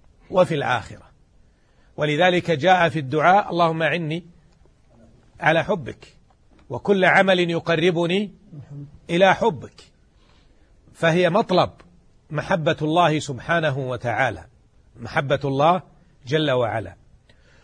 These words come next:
وأيضا محبة الناس، لأن محبة الناس في الجملة، والمقصود بمحبة الناس محبة الصالحين، محبة الصالحين، وإن أحب الإنسان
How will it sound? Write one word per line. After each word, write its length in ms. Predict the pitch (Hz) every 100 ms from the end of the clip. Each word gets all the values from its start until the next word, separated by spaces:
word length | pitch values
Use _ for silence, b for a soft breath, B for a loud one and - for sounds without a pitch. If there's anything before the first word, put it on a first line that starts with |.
| b b b -
وأيضا 720 | 143 151 170 220 196 220 262 -
محبة 640 | 160 165 - 226 170 180 -
الناس، 520 | 160 160 190 202 -
لأن 500 | 151 156 185 208 190
محبة 520 | 170 147 202 185 180 175
الناس 420 | 175 165 175 165
في 340 | 165 147 139 175
الجملة، 540 | 165 175 175 160 165 - b b b b -
والمقصود 640 | 147 151 151 - 196 196
بمحبة 560 | 156 156 - 190 151 165
الناس 400 | 151 147 185 -
محبة 420 | 147 - 175 151 139
الصالحين، 680 | 135 - 139 123 - 151 - _ - _ _ _ _ -
محبة 500 | 127 160 131 151 156 - _ b b b -
الصالحين، 640 | 131 156 143 139 165 196 - b b
وإن 340 | 160 185 247
أحب 520 | 269 196 - 226 165 165
الإنسان 1000 | 170 147 151 147 - 185 190 190 208